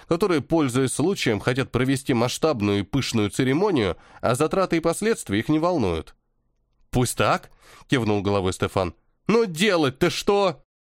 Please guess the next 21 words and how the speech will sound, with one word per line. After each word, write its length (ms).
«Простейший 640
вариант — 600
выиграть 560
турнир. 480
Жаль, 400
только 280
победа 440
твоим 280
супругам 520
отнюдь 340
не 80
гарантирована, 920
даже 340
если 300
мы 160
выйдем 280
на 120
арену 280
вместе 360
с 100
ними. 320